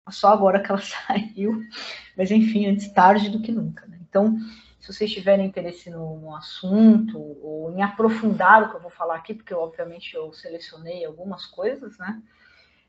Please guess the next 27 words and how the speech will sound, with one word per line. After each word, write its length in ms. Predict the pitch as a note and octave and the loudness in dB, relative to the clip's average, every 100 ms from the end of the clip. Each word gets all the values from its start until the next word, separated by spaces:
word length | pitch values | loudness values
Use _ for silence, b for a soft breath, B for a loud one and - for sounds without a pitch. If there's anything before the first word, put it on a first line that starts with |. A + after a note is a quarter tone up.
| _ | _
É, 380 | E3+ E3+ E3+ E3+ | -8 -4 -4 -4
esse 160 | - | -6
artigo 380 | G3+ - F#3+ F#3+ | -10 -10 -10 -8
vai 180 | F#3+ F#3 | -6 -6
tá 180 | F#3 F3+ | -6 -8
fresquinho 540 | - F#3+ - F#3 F3+ | -8 -12 -12 -16 -12
aí 180 | E3 E3 | -10 -10
no 100 | E3+ | -10
início 360 | E3+ E3+ - | -12 -14 -14
de 580 | E3 E3+ E3+ E3+ E3 D#3+ D#3+ D3 D3 _ _ _ | -14 -14 -12 -10 -10 -8 -10 -12 -16 _ _ _
dois 280 | E3 E3 E3+ | -14 -12 -10
mil, 360 | D#3+ D#3+ D3+ _ - | -6 -6 -10 _ -14
é, 300 | D#3+ C#3+ C3+ | -8 -6 -6
de 160 | C3+ | -8
dois 160 | D3+ D#3+ | -10 -10
mil 100 | D#3 | -10
e 40 | |
vinte 240 | C#3+ D#3+ G3+ | -16 -14 -12
e 20 | |
dois, 300 | - - _ | -12 -14 _
tá? 260 | C3+ E3 - | -6 -6 -8
Na 80 | D#3+ | -10
Revista 260 | E3 D#3 D#3+ | -10 -10 -10
Brasileira 400 | D#3+ D#3+ E3 D#3 | -10 -6 -6 -6
de 80 | |
Ciência 240 | - E3 - | -10 -20 -20
Social. 320 | - - - | -18 -18 -20